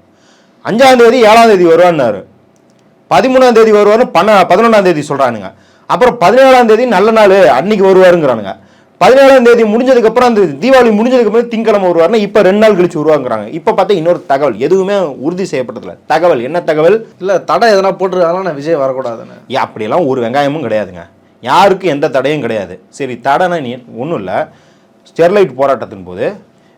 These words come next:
Speaker 1: போராளிகள் யாருமே போகக்கூடாதுன்னு தடை இருந்துச்சு, அதெல்லாம் மீறி தானே அங்க போனாங்க. ஒரு அரசியல்,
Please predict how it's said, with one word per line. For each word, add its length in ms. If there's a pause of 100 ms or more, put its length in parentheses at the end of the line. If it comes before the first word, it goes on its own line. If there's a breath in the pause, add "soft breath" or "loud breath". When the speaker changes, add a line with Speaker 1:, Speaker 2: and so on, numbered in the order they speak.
(140)
Speaker 1:
போராளிகள் 480
யாருமே 340
போகக்கூடாதுன்னு 580
தடை 240
இருந்துச்சு, 340 (340)
அதெல்லாம் 440
மீறி 280
தானே 140
அங்க 320
போனாங்க. 380 (600 soft breath)
ஒரு 180
அரசியல், 600